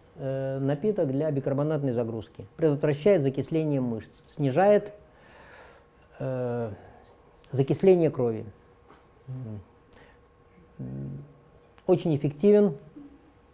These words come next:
Э, ну, если говорить, так сказать, о цикликах, то,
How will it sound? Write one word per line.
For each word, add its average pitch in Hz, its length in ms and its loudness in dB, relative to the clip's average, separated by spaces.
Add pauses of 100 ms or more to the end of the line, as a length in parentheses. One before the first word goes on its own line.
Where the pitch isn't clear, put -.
(480)
Э, 127 420 -6
ну, 160 320 2
если 151 280 2
говорить, 151 360 4
так 135 120 -4
сказать, - 300 -4 (100)
о 143 440 4
цикликах, 165 640 2 (600)
то, 127 540 4